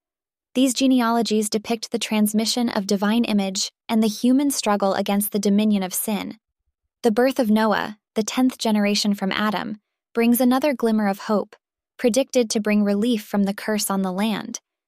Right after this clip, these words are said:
This reference to Noah's birth underlines the connection between genealogy, lineage, and geography, land, further supporting the theme of human redemption.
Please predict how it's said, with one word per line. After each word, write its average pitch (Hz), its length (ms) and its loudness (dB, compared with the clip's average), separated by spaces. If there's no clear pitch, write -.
This 277 240 0
reference 262 440 0
to 240 120 -2
Noah's 214 380 2
birth 208 420 -2
underlines 214 540 2
the 226 100 -4
connection 214 540 -2
between 196 360 0
genealogy, 220 880 0
lineage, 202 640 2
and 208 200 2
geography, 208 800 -2
land, 214 500 -2
further 262 340 4
supporting 214 540 0
the 196 80 -2
theme 208 420 2
of 196 140 -4
human 202 300 2
redemption. 196 680 -2